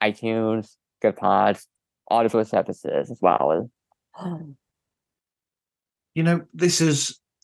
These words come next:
Speaker 2: I've thought this earlier on, and I've thought this a, a few times actually, listening to your show.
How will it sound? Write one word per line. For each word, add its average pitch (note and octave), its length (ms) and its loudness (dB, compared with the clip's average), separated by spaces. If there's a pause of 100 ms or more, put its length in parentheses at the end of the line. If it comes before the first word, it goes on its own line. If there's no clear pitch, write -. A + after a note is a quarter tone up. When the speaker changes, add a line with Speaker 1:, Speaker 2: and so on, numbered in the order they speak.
(200)
Speaker 2:
I've C#3+ 160 0
thought G3 220 2
this C3 220 0
earlier C#3+ 380 4
on, G2+ 340 -2
and A2+ 100 -2
I've C3 120 -4
thought B2 240 2
this - 380 -2 (160)
a, A2 100 -6
a - 200 -8
few C#3 260 0
times F#2+ 360 -2
actually, F#2+ 440 0
listening G#2+ 440 -2
to G#2+ 100 -6
your G2+ 220 -2
show. F2+ 320 -4